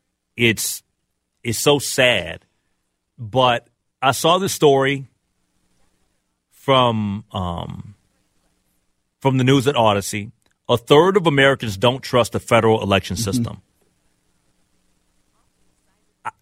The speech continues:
Speaker 1: that's so disappointing to hear that.
Speaker 2: <clears throat> It, it, it,
Speaker 1: When,
Speaker 2: it
Speaker 1: when,
Speaker 2: is.
Speaker 1: when,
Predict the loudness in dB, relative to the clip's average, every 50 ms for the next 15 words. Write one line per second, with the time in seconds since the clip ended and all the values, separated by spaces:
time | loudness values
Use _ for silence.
0 | _ _ _ _ 0 0 2 2 4 2 2 2 2 -2 -4 -4 -6 -4 -2 -2
1 | -2 -2 -2 -4 -6 -6 -6 -6 -6 -6 -8 -10 -12 -8 -6 -6 -4 -4 -6 -10
2 | -14 _ _ _ _ 2 2 2 0 -2 -8 -8 _ _ 0 2 4 4 4 2
3 | 2 2 4 4 4 2 0 0 0 -2 -2